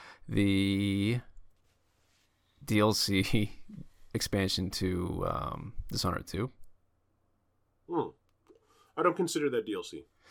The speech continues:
Speaker 1: Yeah.
Speaker 2: That's the final
Speaker 1: It's its own,
Speaker 2: that's the
Speaker 1: it's its
Speaker 2: final
Speaker 1: own
Speaker 2: chapter
Speaker 1: game.
Speaker 2: of the Dishonored saga. So you're right. Billy Lurk, Billy Lurk and Death of the Outsiders is one hundred percent. Oh, and, uh, the one I thought of was actually a comparable size,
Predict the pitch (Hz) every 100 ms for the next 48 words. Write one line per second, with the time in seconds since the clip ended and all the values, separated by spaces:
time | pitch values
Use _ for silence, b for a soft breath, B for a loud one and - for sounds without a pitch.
0 | b 160 170 165 139 147 147 160 147 143
1 | 190 220 202 160 175 170 156 139 - 135
2 | 113 113 - - 120 95 - 101 87 -
3 | 117 117 85 135 156 151 135 143 _ b
4 | b b b 110 139 151 131 127 123 110
5 | 113 120 110 107 120 107 110 98 - 101
6 | 110 113 107 104 - 98 113 107 107 104
7 | 104 - 113 110 107 107 110 110 110 b
8 | b b - 117 123 123 123 131 123 120
9 | 113 - 113 110 101 101 - - 90 90
10 | 101 - 101 87 92 82 107 95 85 -
11 | 107 104 92 90 -